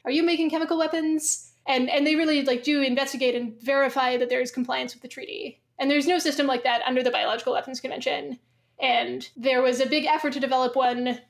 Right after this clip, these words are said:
in the nineties, and then there was this big review conference, and they were maybe going to adopt it in two thousand one. And this happened to be right after nine eleven and other, other terrorism in the U S, and the U S was sort of,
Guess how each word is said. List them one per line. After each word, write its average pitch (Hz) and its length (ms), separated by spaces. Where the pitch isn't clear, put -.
in 277 200
the 262 60
nineties, 254 760
and 254 180
then 247 140
there 240 100
was 240 300
this 254 180
big 269 160
review 269 240
conference, 285 520
and 262 60
they 247 80
were 247 80
maybe 277 220
going 262 140
to 262 80
adopt 254 240
it 254 100
in 247 60
two 247 120
thousand 247 280
one. 262 360
And 269 100
this 269 120
happened 269 240
to - 40
be 254 120
right 254 200
after 247 640
nine 269 220
eleven 285 380
and 262 100
other, 247 320
other 269 160
terrorism 262 400
in 247 80
the 254 60
U 262 100
S, 269 240
and 254 80
the 254 60
U 262 80
S 254 160
was 254 100
sort 254 140
of, 240 200